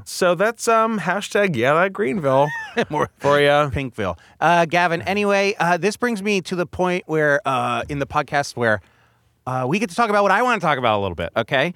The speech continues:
Speaker 1: Oh, good.
Speaker 2: And
Speaker 1: That's
Speaker 2: I wanna
Speaker 1: all we
Speaker 2: talk
Speaker 1: wanna
Speaker 2: about
Speaker 1: hear.
Speaker 2: targeted ads, okay?
Speaker 1: Yeah, big, big data.
Speaker 2: Big data.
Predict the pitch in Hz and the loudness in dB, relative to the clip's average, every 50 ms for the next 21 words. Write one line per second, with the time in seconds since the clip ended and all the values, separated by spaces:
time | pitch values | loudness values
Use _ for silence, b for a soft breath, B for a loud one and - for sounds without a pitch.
0 | - - 262 285 285 220 156 143 120 113 113 - - - - 135 120 - - - | -2 0 2 4 4 4 4 4 2 0 0 0 2 4 4 4 4 2 0 0
1 | 127 165 190 202 226 262 269 254 240 226 220 208 208 202 196 175 170 175 190 190 | 0 2 2 4 2 2 2 2 2 2 2 0 0 2 2 4 4 2 2 0
2 | 165 - 151 139 139 143 202 196 190 165 120 113 110 135 139 117 120 123 110 131 | 0 2 2 2 2 2 0 0 0 0 0 0 0 0 0 2 0 0 0 0
3 | 135 127 139 139 135 - - - 117 98 92 82 78 76 80 80 82 85 - - | 0 2 2 0 0 -2 -2 -2 0 0 0 -2 -2 -4 -8 -8 -10 -12 -12 -6
4 | - - 123 127 147 156 143 139 165 202 107 127 131 123 117 104 - 104 107 127 | -2 -2 0 2 2 2 2 0 0 -2 -2 -2 -2 -2 -6 -10 -10 -6 -6 -6
5 | 127 120 123 131 135 127 113 95 90 95 - _ _ 139 135 160 175 160 143 185 | -4 -2 0 0 0 0 0 -2 -4 -6 -10 _ _ -2 -2 -2 -2 -4 -2 0
6 | 175 165 160 156 151 147 139 139 135 | 0 2 2 2 2 2 2 2 -2